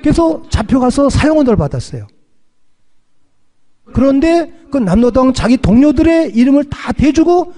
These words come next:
박정희는 살아난 거예요. 그리고 육이오가 나가서 다시 군대 들어가서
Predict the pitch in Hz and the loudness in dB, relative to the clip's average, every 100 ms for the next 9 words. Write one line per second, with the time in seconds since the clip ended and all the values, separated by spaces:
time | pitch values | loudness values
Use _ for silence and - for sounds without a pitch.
0 | - - 170 - 214 220 - 226 269 240 | -20 -6 -6 -2 0 0 0 0 2 2
1 | 139 113 120 127 127 113 _ _ _ _ | -2 -6 -8 -8 -8 -12 _ _ _ _
2 | _ _ 294 330 233 214 240 220 196 175 | _ _ 0 2 4 2 2 2 2 2
3 | 165 240 302 302 - - - 208 - 277 | 0 2 0 -2 -16 -20 -6 -2 0 -2
4 | 269 226 214 180 160 247 262 | -2 -2 0 -2 0 0 0